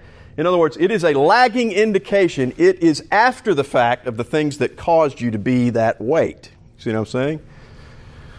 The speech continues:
So it looks back. Faith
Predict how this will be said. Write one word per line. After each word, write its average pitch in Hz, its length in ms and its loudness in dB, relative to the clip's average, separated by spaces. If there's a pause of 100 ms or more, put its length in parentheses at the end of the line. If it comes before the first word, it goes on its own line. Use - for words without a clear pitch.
(220)
So 180 360 0
it 185 140 4
looks 233 300 -2
back. 151 640 -2 (320)
Faith 220 680 0